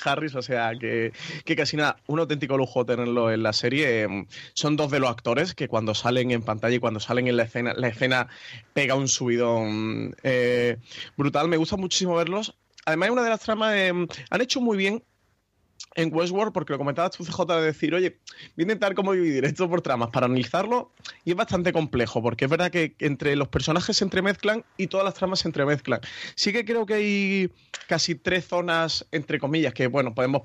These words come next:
intentar ponerle una etiqueta, que sería la zona del parque, de lo que ocurre, de, mm, de lo que es la organización, ¿no? La estructura de-, del parque, y, bueno, donde llevan a los anfitriones, los operan, y el mando de control, donde está el guionista, etcétera, etcétera.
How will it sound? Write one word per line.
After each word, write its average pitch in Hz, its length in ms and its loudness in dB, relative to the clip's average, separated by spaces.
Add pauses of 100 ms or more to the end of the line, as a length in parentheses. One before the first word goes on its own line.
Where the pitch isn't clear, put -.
intentar 139 400 0
ponerle 139 260 2
una 139 160 2
etiqueta, 160 420 0
que 135 120 -2
sería 143 360 0 (320)
la 135 140 2
zona 156 240 2
del 151 320 2
parque, 180 380 -2
de 180 80 2
lo 135 100 0
que 131 80 -8
ocurre, 143 300 -4 (260)
de, 156 420 2
mm, 139 520 -2
de 165 100 0
lo 165 80 2
que 185 80 0
es 180 100 0
la 196 120 0
organización, 160 580 0
¿no? 160 140 2
La 165 60 2
estructura 143 420 -2
de-, 135 240 4
del 123 160 2
parque, 175 320 0
y, 175 40 2
bueno, 135 200 0
donde 113 180 -4
llevan 117 220 -2
a 117 40 0
los 110 120 2
anfitriones, 143 580 0
los 117 200 -4
operan, 147 500 0 (280)
y 135 60 -2
el 131 80 4
mando 139 220 2
de 135 60 0
control, 131 360 0
donde 143 200 0
está 131 160 -2
el 127 80 -2
guionista, 180 720 0
etcétera, 139 320 -6
etcétera. 196 460 -2